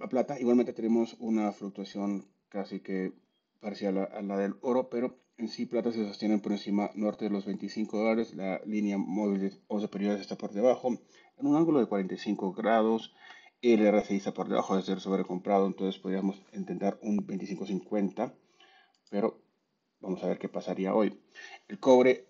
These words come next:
cobre viene, eh, haciendo bajos más bajos, ¿ok? Eh, altos más bajos, y eso significa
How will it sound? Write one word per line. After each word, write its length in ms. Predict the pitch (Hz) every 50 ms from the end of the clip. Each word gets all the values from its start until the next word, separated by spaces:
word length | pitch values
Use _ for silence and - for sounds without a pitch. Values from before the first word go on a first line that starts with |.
| _ _
cobre 460 | - - 113 113 117 117 113 101 - -
viene, 500 | - 110 107 107 107 110 107 107 - - - _ -
eh, 200 | 113 104 101 95 92
haciendo 440 | 101 - - 101 98 95 98 98 98
bajos 280 | 101 101 101 104 98
más 180 | 98 92 92 -
bajos, 560 | 101 104 101 98 - 117 123 123 - - _ _ _ _ _ - - - - - _ _
¿ok? 220 | - 101 90 - 101
Eh, 800 | 104 113 - - - _ _ _ _ _ _ _ - 101 92 -
altos 240 | 95 92 104 98 95
más 140 | 95 90 87
bajos, 420 | 104 107 104 104 117 117 - - _ _ _ _ -
y 240 | 107 107 - - 123
eso 180 | 120 - 120
significa 420 | 110 104 101 98 90 - 95 101